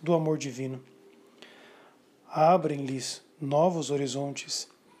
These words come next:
e fazem-lhes ultrapassar os desejos de intimidade com Cristo Jesus. Em uma citação do Caminho de Perfeição, primeiro capítulo, segundo parágrafo,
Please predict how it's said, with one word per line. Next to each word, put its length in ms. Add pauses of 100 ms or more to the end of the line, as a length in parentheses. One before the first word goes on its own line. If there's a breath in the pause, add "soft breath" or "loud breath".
(160)
e 80
fazem-lhes 1000
ultrapassar 640
os 100
desejos 840 (280 loud breath)
de 200
intimidade 760
com 220
Cristo 400
Jesus. 600 (1800 loud breath)
Em 120
uma 160
citação 680 (600)
do 80
Caminho 380
de 100
Perfeição, 800 (460)
primeiro 340
capítulo, 640 (160)
segundo 440
parágrafo, 640